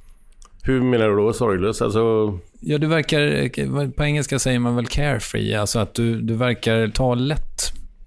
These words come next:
Speaker 2: på livet.
Speaker 1: Ja, väldigt lätt. Jag, jag orkar inte hålla på med, alltså, lägga energi på saker och ting som man inte kan göra någonting åt. Folk går och snackar om, "Fan, vilket väder, fan vad det blåser då."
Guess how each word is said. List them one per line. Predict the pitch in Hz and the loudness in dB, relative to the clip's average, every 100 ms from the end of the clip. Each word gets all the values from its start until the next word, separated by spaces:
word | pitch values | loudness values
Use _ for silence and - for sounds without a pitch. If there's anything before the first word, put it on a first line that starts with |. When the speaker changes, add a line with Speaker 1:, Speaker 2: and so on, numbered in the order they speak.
| - | -2
Speaker 2:
på | 117 107 101 104 | 0 2 0 -2
livet. | 113 160 104 - - - - | -2 -2 -2 -6 -8 -10 -2
Speaker 1:
Ja, | 92 87 78 - | 0 0 -2 -2
väldigt | 101 80 85 - - - | 0 0 -2 -4 -4 -2
lätt. | 80 - - - - | -2 -4 -12 -10 -2
Jag, | 104 101 | 0 2
jag | 104 107 | 2 2
orkar | 104 92 98 | 2 0 0
inte | 95 - | 0 0
hålla | 92 80 | -2 0
på | 95 82 | 0 0
med, | 85 82 85 82 76 - - _ - - - - - - - - | 0 0 0 -2 -4 -10 -20 _ -20 -20 -20 -20 -20 -20 -20 -10
alltså, | 87 92 | -4 0
lägga | 107 92 92 | 0 2 4
energi | 92 101 - 104 107 104 | 2 2 0 2 2 0
på | 104 | -2
saker | 92 127 90 - - 98 | 0 0 0 -4 -4 -2
och | 92 | 0
ting | 101 82 | 0 0
som | 101 | 0
man | 107 | -2
inte | - | -2
kan | 92 | -2
göra | 95 | 0
någonting | 92 101 104 | 0 0 0
åt. | 104 123 98 - 85 | 0 0 -2 -4 -4
Folk | - 113 85 | -2 -2 0
går | 104 | -2
och | 104 | 0
snackar | 123 - 90 | -2 -4 -4
om, | 90 | -2
"Fan, | 113 101 | -2 0
vilket | 82 98 | -2 -2
väder, | 92 87 76 101 | 0 0 0 -2
fan | 110 95 | -2 0
vad | 98 | 0
det | |
blåser | 104 87 76 107 | 0 0 0 0
då." | 104 | -2